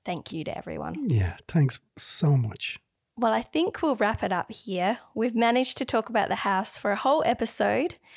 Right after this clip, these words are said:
Speaker 1: We'll be back next week with some kind of artsy topic. I'm not sure what we'll be talking about. I am thinking maybe doing an episode about planning your artist year. So,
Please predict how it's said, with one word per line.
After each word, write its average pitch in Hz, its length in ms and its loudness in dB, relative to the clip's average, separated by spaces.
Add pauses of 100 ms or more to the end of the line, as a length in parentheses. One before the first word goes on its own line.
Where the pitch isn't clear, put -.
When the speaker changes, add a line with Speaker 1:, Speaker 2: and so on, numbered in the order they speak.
(200)
Speaker 1:
We'll 226 100 2
be 220 140 0
back 226 320 0
next - 340 -2
week 208 340 0
with 202 300 -2
some 240 380 0
kind 208 280 0
of 208 260 -2 (240)
artsy 185 500 -4
topic. - 460 -6 (140)
I'm 226 120 4
not - 200 2
sure 196 260 2
what - 500 0
we'll 202 140 0
be 214 100 0
talking 190 460 -2
about. 180 360 -2 (380)
I 240 60 0
am 339 240 4
thinking 403 580 2
maybe 247 540 2
doing 214 320 2
an 202 80 0
episode 190 480 -2
about 185 360 -4
planning 208 600 0
your 202 200 0
artist 185 640 -4
year. 202 300 0 (800)
So, 180 400 -2